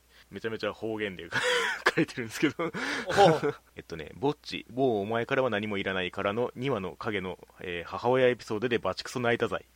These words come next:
Speaker 1: えー、
Speaker 2: うん。
Speaker 1: あそこまでめった刺しにせんでもよかとに、泣き。
Speaker 2: うん。
Speaker 1: えー、
Speaker 2: うん。
Speaker 1: 古見さんも一話は気合入りまくりでよかったとばってんね」ということで。
Speaker 2: あー。
Speaker 1: まあ、もう古見さんも良かったけれども、王様ランキングに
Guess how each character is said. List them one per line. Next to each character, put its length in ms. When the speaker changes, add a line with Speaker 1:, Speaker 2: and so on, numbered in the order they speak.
Speaker 1:
え 20
ー、 300
Speaker 2:
う 20
ん。 40
Speaker 1:
あ 80
そ 120
こ 100
ま 120
で 80
め 120
っ 20
た 160
刺 160
し 60
に 80
せ 140
ん 60
で 80
も 80
よ 120
か 120
と 120
に、 120
泣 180
き。 120
Speaker 2:
う 20
ん。 100
Speaker 1:
え 440
ー、 20
Speaker 2:
う 40
ん。 20
Speaker 1:
古 120
見 60
さ 120
ん 80
も 140
一 200
話 120
は 100
気 180
合 100
入 220
り 80
ま 100
く 80
り 80
で 80
よ 140
か 100
っ 60
た 120
と 140
ば 120
っ 60
て 120
ん 180
ね」 180
と 80
い 60
う 40
こ 80
と 100
で。 220
Speaker 2:
あ 560
ー。 40
Speaker 1:
ま 60
あ、 20
も 100
う 40
古 100
見 80
さ 120
ん 80
も 80
良 100
か 100
っ 40
た 120
け 20
れ 160
ど 60
も、 200
王 60
様 220
ラ 120
ン 100
キ 140
ン 100
グ 80
に 140